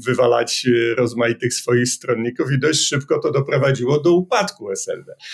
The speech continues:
A kiedy S L D prosperowało? No, prosperowało właśnie wtedy, jak było taką partią kartelem, która potrafiła wykreować różnych liderów obsługujących różne nurty, czy różne oczekiwania elektoratu i nawet się lekko od siebie dystansujących.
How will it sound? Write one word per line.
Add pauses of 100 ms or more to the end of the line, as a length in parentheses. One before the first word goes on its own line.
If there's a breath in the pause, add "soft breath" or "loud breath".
(180 loud breath)
A
kiedy
S
L
D
prosperowało?
No,
prosperowało
właśnie
wtedy,
jak
było
taką
partią
kartelem,
która
potrafiła (520 soft breath)
wykreować (180)
różnych
liderów
obsługujących
różne
nurty, (500)
czy
różne
oczekiwania
elektoratu
i
nawet
się
lekko
od
siebie
dystansujących.